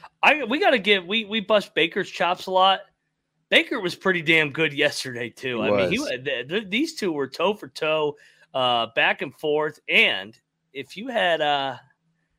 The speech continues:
Speaker 1: the Bucks plus two and a half like myself, uh, that, that was a
Speaker 2: You
Speaker 1: nice
Speaker 2: got it.
Speaker 1: ending. I, I, that's good coaching. Take a knee,
Speaker 2: That's right.
Speaker 1: give me the cover. I go, "Let's go."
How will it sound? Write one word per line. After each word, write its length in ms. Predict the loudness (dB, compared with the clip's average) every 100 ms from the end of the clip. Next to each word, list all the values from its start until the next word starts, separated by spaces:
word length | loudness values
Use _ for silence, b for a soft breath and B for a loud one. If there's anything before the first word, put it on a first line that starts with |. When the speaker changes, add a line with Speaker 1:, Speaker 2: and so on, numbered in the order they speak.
| _ _
Speaker 1:
the 80 | -10
Bucks 340 | -2 -2 -4 -6
plus 320 | -4 -4 -6
two 220 | -8 -6
and 80 | -4
a 20 |
half 260 | -2 -2 -4
like 220 | -10 -10
myself, 640 | -12 -12 -8 -8 -8 -10
uh, 280 | -10 -10 -8
that, 180 | -8 -4
that 120 | -2
was 160 | -2 -2
a 40 |
Speaker 2:
You 60 | 0
Speaker 1:
nice 260 | 0 0
Speaker 2:
got 160 | 0 2
it. 40 |
Speaker 1:
ending. 300 | 2 2 2
I, 180 | 4 2 0
I, 80 | -2
that's 200 | -2 -2
good 260 | -2 2
coaching. 480 | 4 4 2 -4 -6 _
Take 220 | -4 -4
a 40 | -2
knee, 340 | 2 2 2
Speaker 2:
That's 160 | 0 4
right. 100 | 4
Speaker 1:
give 80 |
me 80 | 2
the 100 | -6
cover. 500 | 2 6 6 4 -2
I 140 | 0 0
go, 260 | 2 0
"Let's 240 | -2 -6 -8
go." 420 | -2 -2 -2